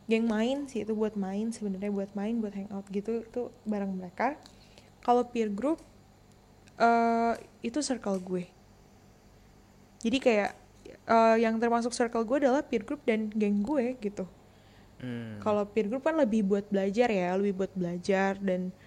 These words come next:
Speaker 1: kadang pergibahan terjadi di sana setelah pembelajaran terjadi kan, itu
Speaker 2: Iya, iya.
Speaker 1: wajar kan,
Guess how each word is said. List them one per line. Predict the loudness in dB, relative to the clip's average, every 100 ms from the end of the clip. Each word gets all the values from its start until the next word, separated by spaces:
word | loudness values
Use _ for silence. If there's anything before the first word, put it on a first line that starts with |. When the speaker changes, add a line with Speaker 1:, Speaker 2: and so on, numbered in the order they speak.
| -20 -20 -20 -20 -20 -2
Speaker 1:
kadang | 2 4 6 4 4 -2 -6 -20 -18 -14
pergibahan | -8 -4 0 2 2 0
terjadi | -2 2 2 2
di | -2
sana | -2 -2 -2 -2
setelah | -4 -2 -2 -2 -2
pembelajaran | 0 0 0 0 0 0 -2
terjadi | -4 -4 -4 -4 -6 -8
kan, | -8 -14 -20 -12
itu | -2 -2
Speaker 2:
Iya, | -2
iya. | -8 -16 -20 -14
Speaker 1:
wajar | -2 2 2 2
kan, | -2